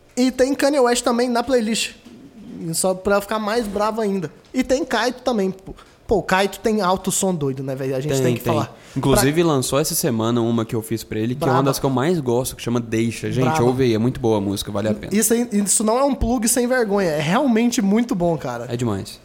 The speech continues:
Speaker 1: É realmente bom. Artista goiano, Kaito. Quem não escutou, vai ter Kaito na playlist, muito bom.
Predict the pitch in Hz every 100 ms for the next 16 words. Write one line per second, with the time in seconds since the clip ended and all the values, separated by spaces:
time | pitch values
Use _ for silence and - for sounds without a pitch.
0 | - 123 143 175 175 185 151 139 127 -
1 | - - 151 180 175 214 220 202 175 170
2 | 196 190 - 175 208 202 220 - - -
3 | - _ - 196 202 196 - 196 196 180
4 | 185 202 202 196 190 190 190 180 185 156
5 | 180 - 185 196 185 160 185 202